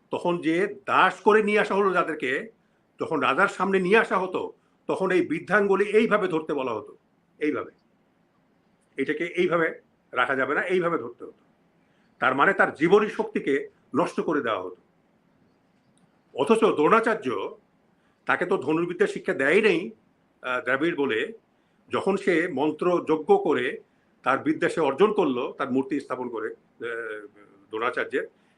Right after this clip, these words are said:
তিনি গুরু দক্ষিণাটা কি চাইলেন? যে তোমার এই হাতের এই দক্ষিণ বৃদ্ধাঙ্গুষ্ঠী, গোষ্ঠী,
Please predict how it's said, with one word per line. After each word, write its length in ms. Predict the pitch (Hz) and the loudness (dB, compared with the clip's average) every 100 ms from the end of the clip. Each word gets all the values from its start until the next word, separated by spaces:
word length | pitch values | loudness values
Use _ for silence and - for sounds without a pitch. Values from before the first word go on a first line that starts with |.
| _ | _
তিনি 160 | 160 165 | 0 0
গুরু 320 | 120 170 190 | 0 0 2
দক্ষিণাটা 440 | 208 214 233 220 | 2 4 2 2
কি 220 | 208 - 247 | 2 2 4
চাইলেন? 380 | 233 165 117 - - _ _ _ _ - | 4 2 -2 -8 -18 _ _ _ _ -4
যে 80 | |
তোমার 560 | 127 156 160 196 240 233 | 0 2 4 6 4 0
এই 240 | 156 170 156 - | -2 0 -2 -6
হাতের 560 | - 131 151 202 233 - _ _ | -4 -2 2 2 2 -2 _ _
এই 120 | 135 | -4
দক্ষিণ 520 | 131 147 151 180 175 127 | 0 0 0 -2 -2 -2
বৃদ্ধাঙ্গুষ্ঠী, 640 | 143 139 185 226 208 - | -6 0 2 2 0 -2
গোষ্ঠী, 340 | 117 135 - | -10 -12 -12